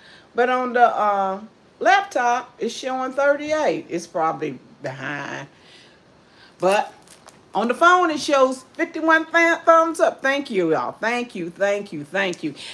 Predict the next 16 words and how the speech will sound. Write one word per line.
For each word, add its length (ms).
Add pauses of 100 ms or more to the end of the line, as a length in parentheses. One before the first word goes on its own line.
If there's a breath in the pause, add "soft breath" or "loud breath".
(120)
And 140
thanks, 420 (100)
I 140
wanna 200
thank 320
everyone 440
who 80
comes 300
to 100
the 100
Sunday 460
service. 760 (460 loud breath)
When 200
I'm 220
recording 520
service 540